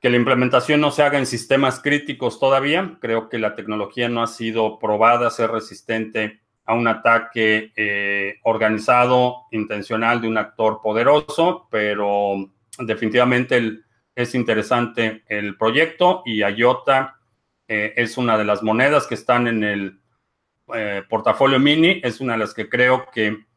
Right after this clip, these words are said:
aunque en mi opinión todavía esta tecnología no está probada al nivel que está probada la cadena de bloques, creo que, eh, promete en el futuro.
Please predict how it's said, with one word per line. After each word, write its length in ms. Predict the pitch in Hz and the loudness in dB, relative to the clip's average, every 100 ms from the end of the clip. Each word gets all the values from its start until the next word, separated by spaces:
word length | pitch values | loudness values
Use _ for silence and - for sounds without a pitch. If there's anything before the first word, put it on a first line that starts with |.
| _ _ _ - | _ _ _ -2
aunque 560 | 113 110 110 113 107 - _ - | 0 0 -2 -4 -4 -8 _ -4
en 160 | 117 | 0
mi 60 | 120 | 0
opinión 480 | 120 123 135 147 147 | 0 2 2 2 2
todavía 540 | 143 147 131 135 139 | 4 4 2 2 2
esta 300 | 135 - 135 | 2 0 -2
tecnología 540 | 123 110 110 110 135 131 | -2 -4 -2 -2 -2 -2
no 160 | 123 | -2
está 520 | 123 - 123 120 - _ _ _ - | -4 -2 0 0 -6 _ _ _ -2
probada 460 | 117 120 127 131 | 2 6 6 6
al 140 | 120 110 | 2 0
nivel 360 | 110 123 131 | 0 0 0
que 80 | 131 | -4
está 320 | 110 - 120 | -6 -2 -2
probada 480 | 120 117 120 120 113 | 0 0 2 2 0
la 160 | 101 - | -2 -4
cadena 280 | 107 117 | -6 -4
de 60 | 113 | -2
bloques, 420 | 123 139 151 147 | 0 -2 -4 -10
creo 240 | - 113 220 | -4 -4 -4
que, 280 | 113 107 - _ _ _ _ | -6 -6 -8 _ _ _ _
eh, 280 | 107 104 98 _ _ _ _ _ _ _ _ _ | -8 -8 -10 _ _ _ _ _ _ _ _ _
promete 680 | - 117 127 131 131 117 113 | 0 2 4 2 0 -2 -4
en 160 | 117 107 | -4 -4
el 100 | 101 | -4
futuro. 560 | - 104 123 110 90 | -8 -6 -4 -2 -4